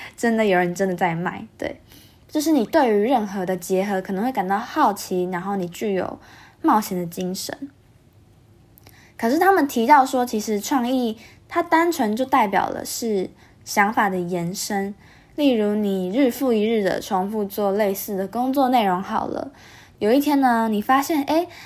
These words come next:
少做一个步骤其实可以增加公司两倍的营收。对，像这种想法，它其实也具有创意度，可是它大概是五十分。那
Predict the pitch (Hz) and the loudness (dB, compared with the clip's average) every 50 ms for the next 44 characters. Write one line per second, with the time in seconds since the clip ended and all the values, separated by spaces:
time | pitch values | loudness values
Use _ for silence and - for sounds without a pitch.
0 | - - - - - _ - - - - 226 202 196 196 190 - 330 320 269 240 | -20 -20 -20 -20 -20 _ -10 -2 2 4 4 4 4 2 2 2 4 4 4 4
1 | 233 226 214 220 - 262 247 226 214 269 254 220 208 - - 220 202 - - 208 | 2 0 -2 -2 -2 0 0 0 2 2 2 2 2 0 -4 -6 -6 -4 -6 -6
2 | 202 - 233 220 196 180 - - 247 247 262 262 262 262 262 240 247 254 254 240 | -4 -2 -2 -2 -2 -2 -2 -2 -2 0 0 0 2 2 2 2 2 2 0 0
3 | 233 247 247 - - - 240 240 240 247 247 214 208 208 185 - 359 320 262 214 | -2 -2 -4 -6 -8 -6 -4 -2 -2 0 -2 -2 -2 -4 -2 2 2 2 2 2
4 | - - 202 196 208 - - - 226 220 214 214 220 220 - - - - - - | 0 -2 -2 -2 -2 -2 0 2 4 4 4 2 -2 -6 -12 -20 -20 -20 -20 -20
5 | - - - _ _ _ _ - - 202 - - - - - - - - 392 392 | -20 -20 -20 _ _ _ _ -6 -4 -4 -4 -6 -12 -20 -20 -2 4 4 4 4
6 | 415 392 370 269 226 185 - - - _ _ _ - - - 240 208 214 247 254 | 4 4 6 4 4 4 0 -6 -16 _ _ _ -4 2 4 4 4 4 4 2
7 | 240 196 208 302 311 - 240 220 220 240 240 196 185 - 262 247 185 - - 220 | 2 2 2 2 0 2 0 0 2 2 2 2 2 2 0 0 0 0 -4 -4
8 | 208 190 190 190 185 185 - - - 185 185 190 214 208 196 202 - - - - | -4 -2 -2 -2 -2 -4 -4 -4 -6 -6 -4 -2 0 0 0 0 -4 -8 -8 -8
9 | - - - - - - - - - - - 269 - - - - - - - - | -8 -8 -10 -12 -12 -14 -12 -12 -10 -10 -10 -12 -14 -18 -20 -20 -20 -20 -20 -20
10 | - - - 285 285 254 233 226 214 208 202 190 190 | -14 -4 2 4 6 6 6 4 2 0 -2 -2 -4